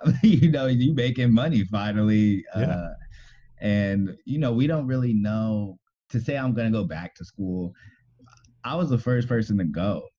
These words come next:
Speaker 1: So she's like, "Well, you got your degree. What you
Speaker 2: Right,
Speaker 1: gonna
Speaker 2: you're
Speaker 1: go
Speaker 2: done.
Speaker 1: back for?"
Speaker 2: <laughs> Go make your money
Speaker 1: <laughs> Yeah.
Speaker 2: now. Yep.
Speaker 1: So, so she was kinda worried in that sense, but I just, I just have never been a person to kind of sit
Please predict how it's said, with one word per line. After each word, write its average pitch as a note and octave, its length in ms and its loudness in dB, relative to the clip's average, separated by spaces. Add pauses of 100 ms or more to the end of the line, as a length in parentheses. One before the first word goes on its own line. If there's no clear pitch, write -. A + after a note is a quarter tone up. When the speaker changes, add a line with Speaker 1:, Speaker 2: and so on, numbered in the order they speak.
Speaker 1:
So A2 220 -4
she's A#2+ 220 -8
like, G#2 180 -6
"Well, A2 120 0
you D#3 160 0
got D3 280 -8
your F#3 100 -4
degree. F#3 380 -2
What G#3 200 -4
you A3+ 80 2
Speaker 2:
Right, A3 100 4
Speaker 1:
gonna G#3+ 100 0
Speaker 2:
you're F3+ 100 2
Speaker 1:
go - 60 2
Speaker 2:
done. E3+ 240 2
Speaker 1:
back A2 300 -4
for?" C#3+ 260 0
Speaker 2:
<laughs> A#2 60 -6
Go D3 100 2
make E3+ 200 0
your E3 100 0
money D#3+ 220 2
Speaker 1:
<laughs> - 0 -
Yeah. G#2+ 280 -2
Speaker 2:
now. B2+ 140 -4
Yep. B2 140 -10 (280)
Speaker 1:
So, A#2+ 340 -2 (400)
so C3 200 0
she D#3+ 220 0
was C#3+ 340 0
kinda G#2+ 220 0
worried G2 300 0
in F2+ 120 0
that F#2 300 -4
sense, D#2+ 260 -6
but E2+ 180 -6
I G2+ 140 -6
just, A#2 380 -6 (180)
I G2+ 100 -6
just A2+ 400 -6 (480)
have F2 140 -6
never F2+ 280 -2
been E2+ 240 -4
a C#2+ 120 -8
person D#2+ 560 -10
to - 100 -10
kind D2+ 320 -10
of - 100 -14
sit - 520 -12